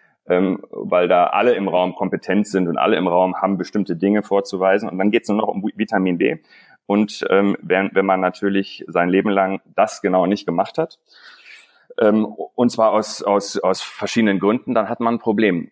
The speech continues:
Und gerade die Klassenherkunft hindert einen daran. Nicht der Migrationshintergrund, nicht, also, äh, Transsexuelle, Homosexuelle, äh, ähm, ähm, L S B T U-Sternchen, überhaupt, äh, Menschen mit Migrationshintergrund, äh, ähm, und so weiter. Das sind alles, äh,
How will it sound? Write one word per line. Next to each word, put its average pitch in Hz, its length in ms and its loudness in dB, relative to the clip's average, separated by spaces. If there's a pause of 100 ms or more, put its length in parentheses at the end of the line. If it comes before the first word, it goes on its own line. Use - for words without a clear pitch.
Und 95 240 -6
gerade 156 640 0 (140)
die 117 100 -2
Klassenherkunft 90 920 -4
hindert 113 320 2
einen 80 160 -4
daran. - 300 -6
Nicht - 260 0
der 170 80 2
Migrationshintergrund, 104 1000 0
nicht, 123 300 0
also, 95 300 2
äh, - 280 0
Transsexuelle, 113 800 0
Homosexuelle, 98 800 2 (380)
äh, 87 340 2
ähm, 85 160 0 (200)
ähm, 78 280 -2 (180)
L 92 160 2
S 95 120 2
B 98 80 2
T - 120 -4
U-Sternchen, 98 520 0
überhaupt, 98 580 0
äh, 90 140 0
Menschen 95 400 -2
mit 87 60 2
Migrationshintergrund, 90 1080 0 (420)
äh, 85 180 4 (160)
ähm, 87 180 -2
und 135 180 2
so 101 120 2
weiter. 90 260 2
Das 95 140 -4
sind 101 100 -2
alles, - 380 -2
äh, 101 180 0